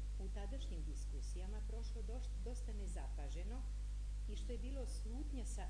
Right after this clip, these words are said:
današnjice, jer kad sam čitala taj vaš predgovor, dok sam pripremala ovo,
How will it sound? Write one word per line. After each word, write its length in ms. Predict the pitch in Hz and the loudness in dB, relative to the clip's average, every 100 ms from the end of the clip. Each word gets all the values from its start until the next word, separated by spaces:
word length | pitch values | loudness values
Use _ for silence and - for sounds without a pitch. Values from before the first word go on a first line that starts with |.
| - | 0
današnjice, 720 | 180 185 196 156 139 - - - - - - | 0 0 0 0 0 0 0 0 0 0 0
jer 180 | 170 151 151 196 - - - | 0 0 0 0 0 0 0
kad 140 | 196 | 0
sam 120 | 208 202 196 - - - | 0 0 0 0 0 0
čitala 360 | - 208 190 196 | 0 0 0 0
taj 180 | 196 180 | 0 0
vaš 360 | 202 196 202 185 170 - | 0 0 0 0 0 0
predgovor, 520 | 196 185 151 151 156 156 - - | 0 0 0 0 0 0 0 0
dok 140 | 196 - | 0 0
sam 160 | 202 190 | 0 0
pripremala 600 | 196 214 208 214 202 - | 0 0 0 0 0 0
ovo, 420 | 185 185 190 247 | 0 0 0 0